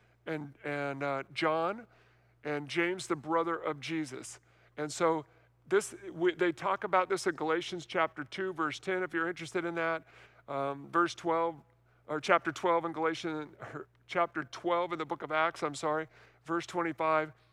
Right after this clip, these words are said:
they mention this as well. But in Galatians two ten, it says this, "They only ask us to remember the poor,"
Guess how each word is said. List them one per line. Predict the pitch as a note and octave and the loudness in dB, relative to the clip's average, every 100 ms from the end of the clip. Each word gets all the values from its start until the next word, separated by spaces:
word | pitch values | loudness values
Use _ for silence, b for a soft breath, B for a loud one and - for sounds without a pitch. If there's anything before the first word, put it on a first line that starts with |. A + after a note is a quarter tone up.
| b | b
they | E3 E3 | -6 -2
mention | E3+ E3 E3+ | -2 -2 -2
this | E3 D#3 | -2 -4
as | D3 | -4
well. | C#3+ D3 C#3+ C3 b b - | -2 0 0 -4 b b -4
But | E3+ | 0
in | F3+ D#3 | 0 -2
Galatians | D#3+ F3 A3 G#3+ F3 | -4 0 0 -2 -8
two | - G3+ | -6 -8
ten, | F3+ F#3+ E3+ | -2 -2 -2
it | D3+ | -2
says | F3 D#3 | -2 0
this, | E3+ D3+ - b b | 0 -2 -6 b b
"They | - E3 | -2 -2
only | - G3+ A3+ A3 | 2 0 0 -2
ask | - F3+ F#3+ - | 0 0 0 -2
us | D3+ C#3 C#3 | -2 -2 -4
to | - | -6
remember | E3 D#3+ E3+ F3 | -4 -2 -2 -2
the | E3+ D#3 | -2 -4
poor," | - F3+ D#3+ C3 B2+ | -2 0 0 0 -4